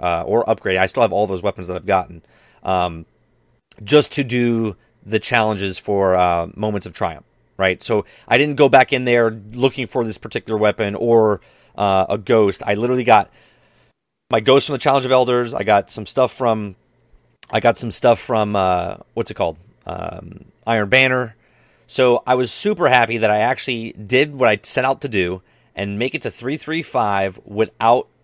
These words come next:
doing the raid over and over, because I, I think that's a flaw in the game. If you have to do one thing, one thing for the whole time to get, you know,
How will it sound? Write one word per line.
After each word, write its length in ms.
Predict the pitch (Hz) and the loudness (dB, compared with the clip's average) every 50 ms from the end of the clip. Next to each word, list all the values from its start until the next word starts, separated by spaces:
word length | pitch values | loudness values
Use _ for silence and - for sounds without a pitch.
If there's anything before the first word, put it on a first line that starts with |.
| _ - 113 | _ -14 -8
doing 300 | 107 120 113 113 120 117 | -6 -4 -4 -4 -4 -4
the 80 | 113 | -6
raid 360 | 104 95 104 98 95 95 90 - - | -4 -2 -2 0 0 -2 -2 -4 -4
over 220 | 101 98 90 92 | -4 -4 -4 -4
and 100 | 92 92 | -2 -2
over, 160 | 95 98 90 | -2 -2 -2
because 220 | 87 120 117 127 151 | -4 -8 -4 0 0
I, 100 | 151 151 - | 0 2 2
I 100 | 151 156 | 0 0
think 220 | - - 220 196 | 0 0 -4 -2
that's 160 | - 180 - 156 | -4 -4 -2 -4
a 60 | 123 | -6
flaw 360 | - - 127 117 120 117 107 | -6 -4 2 4 4 6 4
in 60 | 95 | 4
the 80 | 92 90 | 0 -4
game. 320 | 87 95 90 85 82 - - - - _ - | -4 -4 -6 -6 -8 -14 -16 -20 -20 _ -6
If 140 | - 110 123 | -6 -2 0
you 40 | 190 | 0
have 80 | 196 180 | 0 0
to 40 | 190 | 0
do 160 | 151 170 151 | -2 -2 -2
one 400 | 127 113 104 107 113 127 147 143 | -4 -2 0 0 2 0 0 -4
thing, 520 | - - - 120 117 120 131 147 156 151 - _ _ _ _ _ _ _ _ _ _ _ _ _ - | -8 -8 -6 -4 -4 -4 -6 -8 -12 -16 -20 _ _ _ _ _ _ _ _ _ _ _ _ _ -6
one 280 | 113 120 127 147 156 | -4 -2 -2 -2 -4
thing 380 | 131 - 143 135 135 143 143 - - _ _ _ _ _ _ _ _ _ _ _ _ _ _ _ - | -4 -2 0 0 0 -2 -4 -8 -12 _ _ _ _ _ _ _ _ _ _ _ _ _ _ _ -2
for 380 | 127 117 113 107 104 101 - - - | 2 2 4 4 2 0 -2 -6 -12
the 220 | 95 104 107 113 | -16 -4 2 4
whole 340 | 117 120 120 110 135 147 160 | 4 6 6 6 4 4 4
time 420 | - - 156 113 92 85 95 98 - _ _ _ _ _ _ _ _ _ _ - | 4 2 2 2 2 -2 -6 -14 -20 _ _ _ _ _ _ _ _ _ _ -2
to 120 | - 123 | 0 2
get, 320 | 120 131 135 120 104 - _ _ _ _ _ _ _ _ _ _ _ _ _ _ _ _ - | 4 4 4 4 2 0 _ _ _ _ _ _ _ _ _ _ _ _ _ _ _ _ -6
you 80 | 131 | -4
know, 260 | 113 92 90 101 - | -2 -2 -4 -6 -10